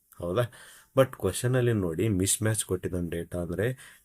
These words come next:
ತ್ರೀ ಮೀ-, ತ್ರೀ ಪಾಯಿಂಟ್ ಟೂ ಮೀಟರ್ ಅಲ್ಲಿ ಕೊಟ್ಟಿದ್ದಾನೆ ಸುತ್ತಳತೆ. But ಇಲ್ಲಿ ನೋಡಿ, ಬ್ರೆತ್ ಅಗಲ ಎಷ್ಟು ಕೊಟ್ಟಿದ್ದಾನೆ? ಸಿಕ್ಸ್ಟಿ ಸೆಂಟಿಮೀಟರ್ ಕೊಟ್ಟಿದ್ದಾನೆ. ನಿಮಗೆ ಗೊತ್ತಿರ್ಬೇಕು ಫ್ರೆಂಡ್ಸ್, ಇಲ್ಲಿ ನೋಡಿ, ಒನ್ meter equal to ಎಷ್ಟು ಅಂತ ಅಂದ್ರೆ ಹಂಡ್ರೆಡ್ ಸೆಂಟಿಮೀಟರ್. ಸಿಂಪಲ್ ನಿಮ್ಗೆ ಗೊತ್ತಿರ್ಬೇಕು ಏನು?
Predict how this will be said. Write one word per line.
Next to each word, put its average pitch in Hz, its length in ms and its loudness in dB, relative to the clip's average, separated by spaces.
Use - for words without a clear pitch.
ತ್ರೀ 101 240 4
ಮೀ-, 110 200 2
ತ್ರೀ - 420 -2
ಪಾಯಿಂಟ್ 110 380 -2
ಟೂ 123 80 2
ಮೀಟರ್ 95 480 2
ಅಲ್ಲಿ 113 180 4
ಕೊಟ್ಟಿದ್ದಾನೆ 98 560 0
ಸುತ್ತಳತೆ. 92 640 0
But 104 240 2
ಇಲ್ಲಿ 107 160 2
ನೋಡಿ, 110 240 2
ಬ್ರೆತ್ 101 420 0
ಅಗಲ 92 280 2
ಎಷ್ಟು 107 220 -2
ಕೊಟ್ಟಿದ್ದಾನೆ? 110 300 -2
ಸಿಕ್ಸ್ಟಿ - 400 -4
ಸೆಂಟಿಮೀಟರ್ 98 760 -2
ಕೊಟ್ಟಿದ್ದಾನೆ. 90 640 -2
ನಿಮಗೆ 98 240 4
ಗೊತ್ತಿರ್ಬೇಕು 95 600 0
ಫ್ರೆಂಡ್ಸ್, 95 300 0
ಇಲ್ಲಿ 92 160 4
ನೋಡಿ, 92 400 2
ಒನ್ 107 300 4
meter 101 560 4
equal 92 480 0
to 87 180 0
ಎಷ್ಟು 90 300 0
ಅಂತ 87 200 -4
ಅಂದ್ರೆ 90 600 -2
ಹಂಡ್ರೆಡ್ 87 440 2
ಸೆಂಟಿಮೀಟರ್. 85 760 -4
ಸಿಂಪಲ್ 85 320 -2
ನಿಮ್ಗೆ 90 180 2
ಗೊತ್ತಿರ್ಬೇಕು 82 580 -2
ಏನು? 104 360 -2